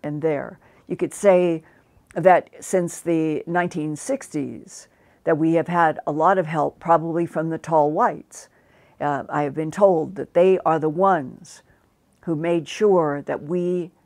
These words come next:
did not have any more nuclear bombs after World War Two. They are the ones who have interacted with our, uh, nuclear missile sites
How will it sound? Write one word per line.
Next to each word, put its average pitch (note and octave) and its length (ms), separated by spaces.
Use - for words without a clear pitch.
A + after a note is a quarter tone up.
did D#3 180
not E3+ 260
have D#3 340
any G3+ 320
more F3 500
nuclear F3 720
bombs D3+ 800
after D#3+ 360
World D3+ 360
War D3 240
Two. - 400
They E3+ 160
are E3 100
the D#3 120
ones D3+ 400
who D#3 120
have D3+ 360
interacted D#3 720
with D#3 260
our, D#3 500
uh, C#3+ 140
nuclear D#3+ 440
missile E3+ 320
sites D3+ 600